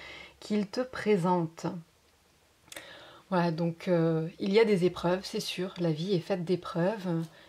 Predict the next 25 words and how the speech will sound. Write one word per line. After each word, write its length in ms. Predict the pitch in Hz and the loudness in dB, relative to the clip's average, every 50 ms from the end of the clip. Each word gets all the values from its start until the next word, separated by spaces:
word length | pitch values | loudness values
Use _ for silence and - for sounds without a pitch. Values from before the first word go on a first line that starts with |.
| _ _ - | _ _ -2
La 120 | 170 170 160 | 2 2 2
vie 220 | 151 170 185 180 | 2 2 0 0
est 40 | 165 | 0
faite 240 | - - 190 185 156 | 0 -2 -2 -2 -2
de, 140 | 151 170 175 180 | -4 -8 -10 -6
de 140 | 190 170 180 | -2 2 4
mouvements 640 | 175 175 185 196 190 170 185 185 190 220 247 226 185 | 4 6 6 4 4 4 4 4 4 2 2 0 -4
aussi, 420 | 175 175 - - - 185 214 233 214 | -4 -4 -6 -8 -8 -8 -8 -10 -10
plus 180 | - - 180 165 | -8 -6 -2 0
ou 60 | 170 | 2
moins, 560 | 170 165 165 165 165 170 180 185 185 170 160 | 2 4 4 4 4 2 2 0 0 2 2
euh, 20 | 156 | 2
lents, 420 | 156 156 160 170 185 220 233 226 | 2 4 4 6 6 6 4 2
plus 220 | 202 - 185 175 175 | 0 -4 -6 -2 -2
ou 60 | 175 | 0
moins 240 | 170 170 165 165 160 | 0 2 2 0 0
rapides, 420 | 170 175 170 175 - 196 190 - | 0 0 -2 -2 -4 -6 -6 -6
plus 180 | - 190 180 180 | -4 -2 0 2
ou 40 | |
moins 180 | 180 170 170 170 | 4 4 4 4
difficiles, 640 | 165 160 202 202 - - 196 - - - 180 196 190 | 2 2 -2 -6 -8 -10 -10 -8 -6 -6 -6 -6 -6
plus 220 | - - 175 165 | -8 -6 -4 0
ou 20 | 175 | 2
moins 200 | 170 180 190 185 | 2 2 2 0
faciles. 640 | - 180 165 165 - - 196 180 190 196 160 | -2 -4 -6 -6 -8 -8 -8 -4 -2 -2 -2